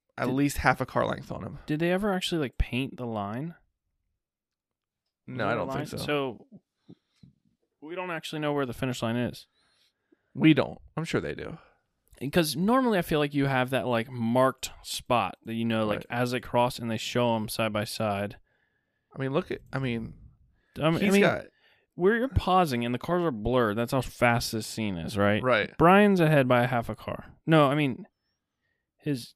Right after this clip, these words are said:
Speaker 2: that's not a half a car ahead. He's
Speaker 1: Yeah, he's ahead by half a car length.
Speaker 2: Wouldn't that mean there's a half a car between you? He's, uh, uh,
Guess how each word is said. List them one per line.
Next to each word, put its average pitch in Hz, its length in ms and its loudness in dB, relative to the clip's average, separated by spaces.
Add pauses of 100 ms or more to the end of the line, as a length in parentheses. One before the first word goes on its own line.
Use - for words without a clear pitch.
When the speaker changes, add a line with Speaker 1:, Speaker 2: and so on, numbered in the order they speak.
(120)
Speaker 2:
that's 147 320 -6
not 143 100 -6
a 117 40 -6
half 120 200 -12
a - 20 -20
car - 180 -10
ahead. - 420 -10 (180)
He's 113 460 -6 (720)
Speaker 1:
Yeah, 165 240 -6
he's 127 180 -6
ahead 131 320 -6
by 131 120 -4
half - 260 -6
a - 40 -6
car - 260 -6
length. - 320 -12
Speaker 2:
Wouldn't 151 120 2
that 170 100 2
mean 156 140 4
there's 131 140 2
a 123 40 0
half 123 120 -2
a 127 40 -10
car 127 180 0
between 131 400 0
you? 156 120 2 (2000)
He's, 165 480 -4 (580)
uh, 139 140 -8 (140)
uh, 120 320 -2